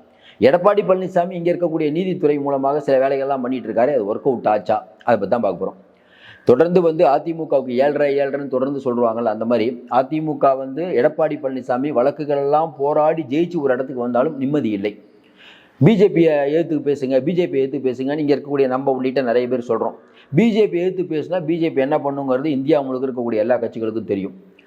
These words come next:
சின்னத்தை ஒழுங்காக வச்சிட்டு இருக்க கட்சிகளையே புடுங்கி அந்த கட்சியை உடைச்சி, சிவசேனா உடைச்சி, ஷிண்டேவை பண்றாங்க, அஹ், சரத்பவாரை உடைச்சி அஜித் பவாரை கூட்டு போறாங்க. அப்ப எடப்பாடி பழனிசாமிக்கு சிக்கலை கொடுக்காமல் இவ்வளவு நாள் ஏன் இருக்காங்க?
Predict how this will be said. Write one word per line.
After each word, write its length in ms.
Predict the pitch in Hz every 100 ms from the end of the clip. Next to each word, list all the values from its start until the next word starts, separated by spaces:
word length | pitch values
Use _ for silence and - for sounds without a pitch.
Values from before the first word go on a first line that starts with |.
| -
சின்னத்தை 500 | - 156 196 208 196
ஒழுங்காக 500 | 151 156 180 185 175
வச்சிட்டு 220 | 165 160
இருக்க 120 | 143 135
கட்சிகளையே 760 | 143 139 170 165 160 170 175 -
புடுங்கி 360 | 160 180 156 180
அந்த 200 | 143 127
கட்சியை 340 | 131 185 175
உடைச்சி, 460 | 127 139 147 165 160
சிவசேனா 520 | 151 165 151 143 131 123
உடைச்சி, 460 | 131 127 147 160 - - _ -
ஷிண்டேவை 320 | 165 160 135
பண்றாங்க, 480 | 127 123 131 127 143 165 156 120 - -
அஹ், 200 | 104 110 98
சரத்பவாரை 640 | 110 123 151 151 143 131 120
உடைச்சி 280 | 131 131 170
அஜித் 260 | 135 147
பவாரை 200 | 139 117
கூட்டு 300 | 110 120 104
போறாங்க. 200 | 107 101 87 - - -
அப்ப 160 | 127
எடப்பாடி 480 | 131 143 170 185 170
பழனிசாமிக்கு 520 | 151 156 147 135 135
சிக்கலை 380 | 127 147 139 170
கொடுக்காமல் 480 | 131 127 131 127 147
இவ்வளவு 320 | 127 139 135
நாள் 220 | 127 139
ஏன் 180 | 113 131
இருக்காங்க? 340 | 110 90 95